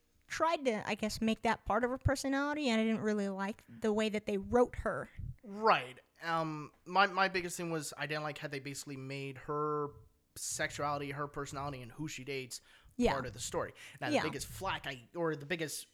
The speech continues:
Speaker 2: comeback I get with that is, um, Captain Jack Harkness.
Speaker 1: Right.
Speaker 2: He, you know, people say, "Oh, well, he was, he was into everything, guys, girls,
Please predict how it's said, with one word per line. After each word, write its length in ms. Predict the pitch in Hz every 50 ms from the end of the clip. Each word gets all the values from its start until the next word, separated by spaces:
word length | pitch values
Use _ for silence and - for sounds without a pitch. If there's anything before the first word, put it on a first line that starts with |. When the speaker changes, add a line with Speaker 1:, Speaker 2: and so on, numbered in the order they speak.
| _ _ _ _ _ _ _
Speaker 2:
comeback 360 | - 170 175 160 151 147 - 143
I 40 |
get 200 | 139 131 143 - 131
with 100 | 131 - _ _
that 540 | 175 165 160 139 120 117 113 - - - - - - - - - - - -
is, 720 | 165 156 151 147 147 143 139 135 135 131 - - - - - -
um, 540 | 139 135 131 127 120 117 110 107 104 120 -
Captain 400 | - - - 165 151 - 143 139
Jack 280 | 123 - 131 123 - -
Harkness. 640 | - - - 165 165 156 - - - - 53 - -
Speaker 1:
Right. 300 | 240 220 202 - - - - -
Speaker 2:
He, 640 | - - 180 170 160 151 151 147 143 143 139 139 135 135
you 120 | - 170 151
know, 120 | 131 127
people 220 | 123 - 160 143 135
say, 180 | - 151 147 - -
"Oh, 120 | 180 180
well, 320 | 160 151 156 151 147 135 - - - - _
he 200 | - 180 180 160
was, 800 | 143 151 147 139 135 131 127 123 117 120 - - - - - - - - _ _ _ _ _ _ _
he 200 | - 151 156 196
was 160 | 202 190 160
into 220 | 190 185 170 160 -
everything, 420 | 160 160 156 147 - 135 123 113 113
guys, 460 | 113 135 143 135 127 131 135 131 123 -
girls, 680 | - - 139 139 139 135 131 131 127 120 - - -